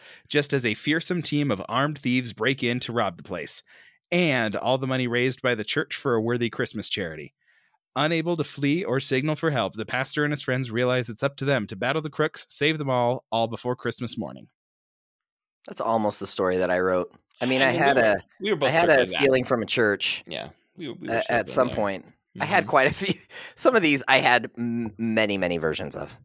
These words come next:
Speaker 2: <laughs> Some of them, uh, you know, started with one version and <laughs> ended with another.
Speaker 3: See, I, Todd, you, you went Inception when you saw Faith Heist.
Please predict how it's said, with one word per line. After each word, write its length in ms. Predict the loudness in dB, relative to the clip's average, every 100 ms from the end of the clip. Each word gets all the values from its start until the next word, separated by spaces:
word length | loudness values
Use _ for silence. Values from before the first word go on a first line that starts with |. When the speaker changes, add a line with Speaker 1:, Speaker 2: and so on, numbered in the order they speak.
| -20 -18 -14
Speaker 2:
<laughs> 40 | -14 -16 -20 _ -14
Some 200 | -2 0
of 120 | 2
them, 380 | 2 0 0 -8 -20 _ _ _ _ _ _ _ _ _
uh, 500 | -4 0 0 -2 -4 -8
you 120 | -8
know, 120 | -6
started 360 | -4 -2 -2 -2
with 160 | -6
one 140 | -6 -4
version 260 | -4 -4 -4
and 120 | -4
<laughs> 540 | -6 -10 -20 -20 -20
ended 180 | -8 -8 -6
with 200 | -10 -10
another. 380 | -14 -12 -12 -14 -20 -20 -20 -20 _ _ _ _ _ _ -20 -20 -10
Speaker 3:
See, 160 | -8 -2
I, 120 | -2
Todd, 320 | -2 -2 -4
you, 300 | -4 -6 -6 -6
you 180 | -6
went 300 | -2 -2 -4 -8
Inception 520 | -4 -2 -2 -4 -6
when 140 | -4
you 80 | -6
saw 200 | -2 -4
Faith 240 | -2 -6 -6
Heist. 280 | -6 -8